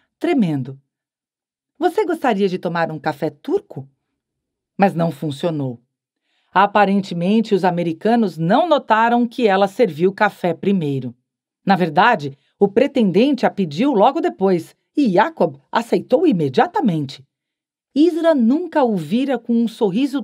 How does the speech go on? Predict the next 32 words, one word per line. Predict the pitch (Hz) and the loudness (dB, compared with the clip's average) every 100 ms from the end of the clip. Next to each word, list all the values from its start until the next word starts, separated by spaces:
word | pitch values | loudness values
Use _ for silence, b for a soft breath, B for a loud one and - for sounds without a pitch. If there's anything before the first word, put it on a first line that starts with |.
| - | -4
tão | 403 403 | -4 0
largo. | 262 156 139 135 127 _ _ _ _ - | 0 0 -2 -8 -12 _ _ _ _ -6
"O | 190 | -2
que | 269 | 2
você | 277 269 - 226 240 | 4 2 2 2 2
tinha | - - 190 170 | -2 0 2 2
na | 175 | 0
cabeça | 165 151 175 180 214 | 0 2 0 0 -4
quando | 208 202 | 0 0
serviu | - 185 165 196 | 0 0 2 2
o | |
café | 214 180 185 | 2 0 -2
primeiro?" | 160 175 156 143 127 117 _ _ _ _ _ - | 0 0 0 -2 -4 -8 _ _ _ _ _ -4
Mama | 160 175 180 | 0 2 2
gritou | 147 160 160 185 226 | 0 -4 0 0 0
quando | 214 190 | 0 -2
os | 180 | -2
convidados | - 190 170 160 170 165 160 | -4 -4 -2 2 2 0 -4
saíram. | 202 170 143 127 120 - _ _ _ _ _ _ _ _ - | -2 0 -2 -6 -8 -12 _ _ _ _ _ _ _ _ -2
Ela | 285 370 262 | 0 2 2
e | 165 165 247 | 0 0 0
Isra | 165 147 139 | 0 -2 -2
voltaram | 185 214 240 247 254 | -4 0 2 2 0
para | 214 190 | -2 -2
a | |
cozinha | 185 165 147 226 247 | -4 -8 -2 -2 0
para | 254 240 | -2 -2
terminar | 294 277 202 185 208 | -2 0 2 2 2
de | 208 | 0
preparar | 202 226 226 175 165 | -2 0 2 2 0
a | 175 | 0
comida. | 202 202 156 127 123 | -2 -2 -2 -6 -12